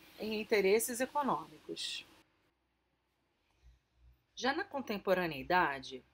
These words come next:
o conceito ganha nova evidência devido principalmente ao aspecto da globalização. As relações sociais, em geral,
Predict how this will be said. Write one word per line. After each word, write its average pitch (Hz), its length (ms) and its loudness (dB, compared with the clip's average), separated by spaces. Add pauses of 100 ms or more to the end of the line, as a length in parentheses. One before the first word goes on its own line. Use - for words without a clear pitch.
(120)
o 214 100 -8
conceito 220 560 -2
ganha 208 260 -2
nova 220 260 0
evidência 196 640 -4
devido 196 340 -2
principalmente 202 1040 -4 (140)
ao 190 160 4
aspecto 190 640 0 (380)
da 185 140 2
globalização. 220 1000 0 (1600)
As 220 180 -2
relações 226 500 0
sociais, 190 560 2
em 180 80 -2
geral, 147 540 0